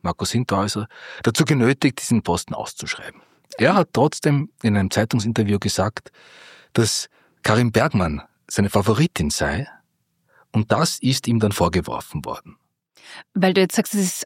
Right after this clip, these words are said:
Speaker 2: nicht so üblich gewesen. Wie war das vorher gang und gäbe?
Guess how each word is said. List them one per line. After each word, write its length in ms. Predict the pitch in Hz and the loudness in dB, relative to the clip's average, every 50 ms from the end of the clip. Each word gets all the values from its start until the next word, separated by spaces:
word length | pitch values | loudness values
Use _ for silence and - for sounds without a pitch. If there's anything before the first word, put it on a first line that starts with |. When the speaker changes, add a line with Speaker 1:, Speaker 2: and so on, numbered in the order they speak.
| - - | -10 -2
Speaker 2:
nicht 280 | - 220 214 202 - - | 2 2 2 2 0 0
so 100 | - 214 - | 0 0 2
üblich 360 | - 202 202 - 247 233 - | 2 0 0 2 0 0 2
gewesen. 480 | - 233 214 214 226 226 262 247 - 190 | 2 2 4 4 4 4 4 2 4 2
Wie 140 | 202 208 190 | 2 2 4
war 120 | 202 190 185 | 2 2 4
das 380 | 196 196 - - - - - - | 2 0 0 -2 -6 -10 -10 -10
vorher 680 | - - - - 156 156 170 175 202 233 233 233 220 - - 185 - - 208 | -12 -8 -4 0 0 2 2 2 2 4 4 4 4 2 0 -4 -6 -2 0
gang 200 | - 208 214 220 | 2 4 4 4
und 80 | 226 | 4
gäbe? 300 | 196 208 208 196 240 302 | 4 4 4 4 2 0